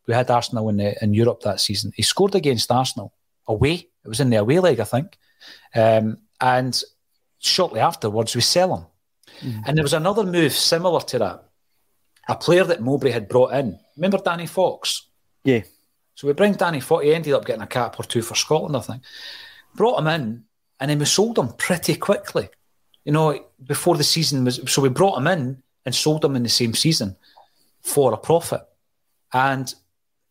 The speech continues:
Speaker 1: what actually happened there was that annoyed Mowbray because he wanted to keep Danny Fox, but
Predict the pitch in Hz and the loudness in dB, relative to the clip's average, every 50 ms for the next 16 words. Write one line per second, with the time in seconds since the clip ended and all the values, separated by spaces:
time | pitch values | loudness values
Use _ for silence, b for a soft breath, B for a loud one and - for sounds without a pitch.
0 | _ _ 131 127 131 175 208 - - 175 175 151 - - - 127 110 127 156 160 | _ _ -20 -2 0 2 2 2 0 -2 -2 -2 -2 -4 -4 -2 0 0 -2 -2
1 | - 165 131 110 127 117 113 113 113 107 - 165 185 - 131 131 131 127 143 165 | -2 -6 -4 0 0 0 0 0 0 0 2 2 0 0 -2 -2 0 0 0 0
2 | 165 160 - - 147 139 127 - - - - - _ _ _ - 127 - - 123 | -2 -4 -4 0 0 0 0 0 -4 -6 -6 -12 _ _ _ -10 -8 0 0 0
3 | - - 170 156 147 151 - - - - - - - 190 - - - - 123 113 | 2 2 0 2 0 0 -2 -4 -8 -8 -8 -6 -6 -8 -4 -2 0 0 0 -2
4 | 104 - 110 101 - - - - - B B B B B B B B _ _ _ | -2 -2 -4 -4 -2 -4 -4 -6 -6 B B B B B B B B _ _ _
5 | 139 139 117 104 - - | 0 0 0 0 -4 -12